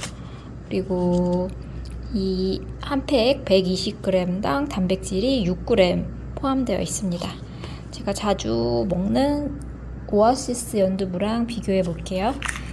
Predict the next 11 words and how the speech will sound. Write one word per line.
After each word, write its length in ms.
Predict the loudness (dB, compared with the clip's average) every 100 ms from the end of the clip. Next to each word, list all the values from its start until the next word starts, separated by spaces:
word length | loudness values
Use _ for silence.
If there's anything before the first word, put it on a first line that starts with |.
| -10 -10 -6 2
오아시스 840 | 2 2 -2 -2 4 6 8 8
연두부는 540 | 6 4 4 4 2 0 -6 -12 -14 -12 -10
백이십 680 | 0 4 4 4 0 0 -2
그램당 680 | 0 2 2 4 2 0 -10 -10 -12 -12 -12 -10 -10 -10
단백질 540 | -2 2 4 2 2 2
사 240 | 2 0
그램, 340 | 0 0 -2 -6 -2
어, 80 | 4
얘는 280 | 8 8 6
육 180 | 0 -2
그램이고요. 680 | 0 2 2 0 -2 -4